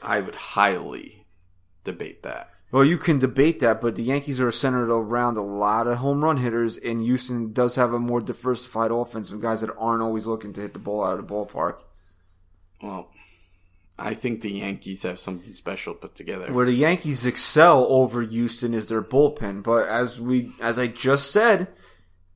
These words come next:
Speaker 2: Houston won the World Series with this same crappy bullpen.
Speaker 1: Yeah, but that's because they have a guy in Verlander who the guy, I, I'm, I truly believe Verlander could probably throw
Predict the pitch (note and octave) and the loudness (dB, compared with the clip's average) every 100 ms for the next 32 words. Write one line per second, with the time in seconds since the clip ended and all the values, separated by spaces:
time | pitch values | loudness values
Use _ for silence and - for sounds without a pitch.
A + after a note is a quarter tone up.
0 | _ _ _ _ _ _ - B2+ D3 - | _ _ _ _ _ _ -6 0 0 2
1 | C#3+ C#3 C#3+ C3+ A#2+ C3+ A#2+ - C#3 A2+ | 2 4 4 4 4 4 4 2 2 2
2 | G#2+ - A2+ - C3 A2 - B2+ A#2+ A2 | 0 -4 -4 -2 -4 -2 0 0 0 -4
3 | F2+ A#2+ - E2+ F2 - _ _ - B2 | -2 -2 -2 -10 -10 -14 _ _ -8 -2
4 | G2+ - - A2+ G#2+ - _ _ _ _ | -2 -4 -4 2 2 0 _ _ _ _
5 | _ A2+ - C#3+ - A#2 C3 A2+ G#2 A2 | _ -10 -4 -4 -4 -2 0 0 0 -2
6 | G2+ F#2+ G2 G#2 G#2 F#2+ G2 G2 F#2+ F2+ | -4 -2 0 0 0 -2 0 -2 -4 -8
7 | F2+ F2+ F#2 F#2+ F#2+ F#2 F2+ _ _ _ | -6 -6 -6 -8 -8 -8 -12 _ _ _
8 | _ _ - A2+ - C3 D#3 - C3+ D#3+ | _ _ -4 0 6 8 8 6 6 6
9 | D#3 C3+ - D3 D3 D#3+ D3 B2 B2+ B2 | 6 -2 0 0 2 2 2 2 2 2
10 | G#2+ G#2+ G#2 G2+ F#2+ G2 F#2+ G2+ G2+ G2 | 4 2 2 0 -2 -4 -2 0 0 -4
11 | G#2+ G2+ G2 F#2+ G2 | -2 0 0 -2 -8